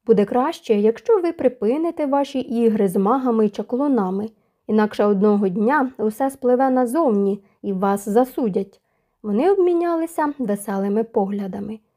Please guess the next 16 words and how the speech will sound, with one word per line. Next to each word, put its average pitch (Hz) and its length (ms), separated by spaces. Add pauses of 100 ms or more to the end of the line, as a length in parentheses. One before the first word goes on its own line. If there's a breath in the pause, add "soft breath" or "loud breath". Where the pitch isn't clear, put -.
(280)
«Моя 277 420
дорога 392 380
дитино», 294 680 (140)
вкрадливо 202 540
промовив 294 480
Сент-Едм, 208 720 (340)
«ви 349 160
що, 208 380
із 208 140
місяця 285 500
впали? 196 520 (320)
Ви 208 80
не 208 140
знаєте 311 480
останніх 269 520
подій? 196 480